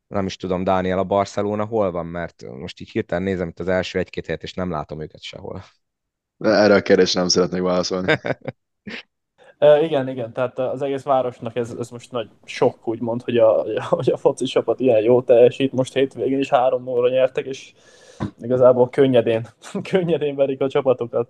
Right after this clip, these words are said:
Speaker 3: úgyhogy, úgyhogy ezt, ezt, ezen mindenki meg van kicsit lepődve, de ugyanakkor ez,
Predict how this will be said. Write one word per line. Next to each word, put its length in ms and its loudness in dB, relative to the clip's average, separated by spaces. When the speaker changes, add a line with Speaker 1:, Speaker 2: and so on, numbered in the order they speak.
Speaker 3:
úgyhogy, 340 -10
úgyhogy 320 -8
ezt, 240 -6
ezt, 240 -8
ezen 220 -4
mindenki 560 -8
meg 180 2
van 140 0
kicsit 240 -6
lepődve, 560 2
de 460 4
ugyanakkor 540 -6
ez, 360 -14